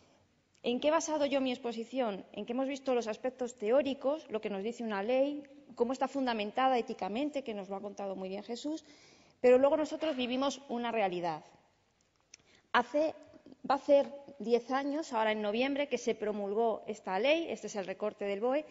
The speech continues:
y ha hecho ahora nueve años que entró en vigor. ¿Ha cambiado en algo nuestra práctica clínica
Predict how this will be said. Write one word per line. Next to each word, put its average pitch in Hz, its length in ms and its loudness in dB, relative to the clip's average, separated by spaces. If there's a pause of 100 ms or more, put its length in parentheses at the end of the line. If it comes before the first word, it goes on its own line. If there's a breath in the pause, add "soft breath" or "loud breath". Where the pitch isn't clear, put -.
(220 loud breath)
y 226 100 0
ha 233 60 6
hecho 240 180 -2
ahora 262 160 2
nueve 247 260 2
años 254 300 -2
que 233 100 -4
entró 208 200 -2
en 202 100 -2
vigor. 175 340 -4 (680 soft breath)
¿Ha 254 120 0
cambiado 285 540 4
en 208 120 0
algo 220 260 -2
nuestra 208 460 -2
práctica 220 580 -2
clínica 214 680 -4